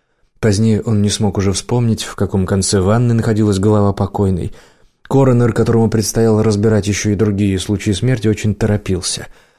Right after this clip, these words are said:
Констатировав остановку сердца в ванне, он записал, что покойная утонула в результате несчастного случая. Смит успел поспорить с супругами Кросли о размере платы за жилье, а затем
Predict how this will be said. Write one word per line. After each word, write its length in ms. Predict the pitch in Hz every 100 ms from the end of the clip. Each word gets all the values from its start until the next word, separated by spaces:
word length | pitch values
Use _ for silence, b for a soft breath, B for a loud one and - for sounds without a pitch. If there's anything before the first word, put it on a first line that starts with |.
| b _ _
Констатировав 800 | 117 110 131 - 143 117 110 -
остановку 560 | 123 - 110 107 95 104
сердца 460 | - 101 92 -
в 120 | 95 95
ванне, 480 | 101 107 120 139 B B B B -
он 140 | 147
записал, 420 | 120 117 - 139
что 220 | 127 -
покойная 420 | 117 113 139 127 120
утонула 460 | 127 117 123 139
в 40 | 113
результате 500 | 107 107 123 123 107
несчастного 520 | 98 104 107 101 92
случая. 600 | - 90 85 - - - b b b b -
Смит 320 | - 107 -
успел 340 | 107 - 110
поспорить 560 | - 110 - 110 98 87
с 40 |
супругами 440 | - 95 98 98 98
Кросли 340 | 101 110 110
о 60 | 104
размере 340 | 101 101 98
платы 320 | 101 104 95
за 140 | 95 98
жилье, 440 | 98 95 110 -
а 100 | -
затем 460 | 104 104 - 123 123